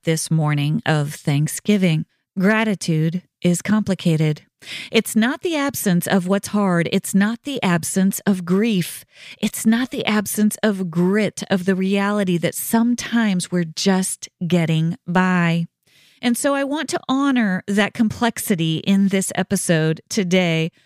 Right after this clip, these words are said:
I want to honor the different emotions you might be feeling,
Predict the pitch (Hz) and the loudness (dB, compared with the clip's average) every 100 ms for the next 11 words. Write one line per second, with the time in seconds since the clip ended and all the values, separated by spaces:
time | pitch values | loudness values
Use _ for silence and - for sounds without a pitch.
0 | _ - 247 285 294 - 240 262 285 220 | _ -2 -2 0 -4 -4 -2 0 2 0
1 | 170 - 202 190 185 254 311 311 302 262 | 0 -2 0 0 0 -2 -2 -4 -2 2
2 | 233 220 - 180 151 175 - 202 196 233 | 2 0 -2 -2 0 0 0 0 2 2
3 | 214 214 214 208 220 - 226 226 170 156 | 2 2 0 -2 -2 0 0 2 0 0
4 | 156 | -2